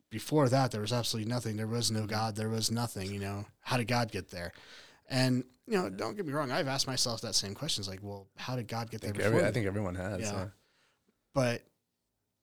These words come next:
Speaker 1: it's not really about trying to figure that out. It's more about taking a leap of faith and saying, "He existed in the beginning and he will exist in the end."
Speaker 2: Yeah,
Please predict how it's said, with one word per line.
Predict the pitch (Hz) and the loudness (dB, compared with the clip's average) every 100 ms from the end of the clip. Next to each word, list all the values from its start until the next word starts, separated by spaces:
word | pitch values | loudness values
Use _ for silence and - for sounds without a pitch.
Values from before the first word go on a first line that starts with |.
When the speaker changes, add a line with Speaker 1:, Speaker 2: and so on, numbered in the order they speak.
| _ _ _ _ _ _ _ - | _ _ _ _ _ _ _ -4
Speaker 1:
it's | 131 117 135 | 4 6 6
not | 139 165 160 131 | 6 4 0 -2
really | 156 156 | 2 2
about | 113 127 120 | 2 0 -2
trying | - 135 117 | -2 0 -2
to | 95 | -4
figure | - 127 113 | -4 -4 -4
that | 98 92 101 | -4 -4 -6
out. | 131 101 | -6 -6
It's | - | -4
more | 113 117 | -2 -2
about | 127 113 101 - | -2 -2 -6 -6
taking | - 135 123 104 | -6 -4 -4 -6
a | |
leap | 95 113 - | -6 -8 -10
of | - | -14
faith | - - 143 113 | -10 -4 -4 -4
and | - | -6
saying, | - - 95 92 92 - - - _ _ | -6 -6 -6 -8 -12 -16 -20 -20 _ _
"He | - 151 165 156 - | -4 0 2 0 -2
existed | 117 110 131 - 117 | -2 0 2 0 -2
in | 104 | -6
the | 101 | -6
beginning | 95 107 131 131 131 | -6 -2 -2 -2 -4
and | 123 104 | -8 -8
he | 110 | -6
will | 107 | -6
exist | 104 101 101 - 92 | -8 -8 -2 -2 -2
in | |
the | 95 87 | -6 -12
end." | - - _ _ | -14 -18 _ _
Speaker 2:
Yeah, | - 110 | -6 -6